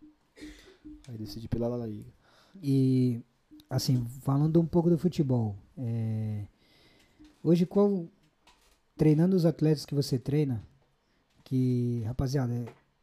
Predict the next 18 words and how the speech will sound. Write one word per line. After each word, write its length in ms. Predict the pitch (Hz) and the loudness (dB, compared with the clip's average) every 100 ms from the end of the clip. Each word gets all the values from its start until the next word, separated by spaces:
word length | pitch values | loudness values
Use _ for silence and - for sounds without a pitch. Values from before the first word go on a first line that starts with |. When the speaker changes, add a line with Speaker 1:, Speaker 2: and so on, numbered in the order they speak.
| _ 135 | _ -12
Speaker 2:
ele, 200 | 131 117 | -8 -8
o 100 | 107 | -8
cara 220 | - 127 139 | -6 -4 -4
treina 420 | 139 147 160 165 | -4 -2 -2 -4
só 300 | - 160 175 | -4 -4 -4
até 300 | 165 180 185 | -4 -6 -6
atleta 500 | 151 151 160 156 185 | -8 -4 -4 -4 -8
fera. 460 | 165 - 165 156 156 _ _ _ _ _ _ | -8 -4 -2 -2 -4 _ _ _ _ _ _
Tem 140 | 151 147 | -4 -4
do 100 | 147 | -2
Benfica, 500 | 143 127 - 180 180 | -4 -4 -6 -8 -6
não 80 | 151 | -6
é 80 | |
isso? 240 | 175 190 - | -6 -8 -12
Tem 140 | 143 | -12
do 60 | 135 | -8
Speaker 1:
Sim. 60 | |
Speaker 2:
Benfica, 640 | 135 123 120 170 175 180 | -6 -4 -2 -2 -2 -8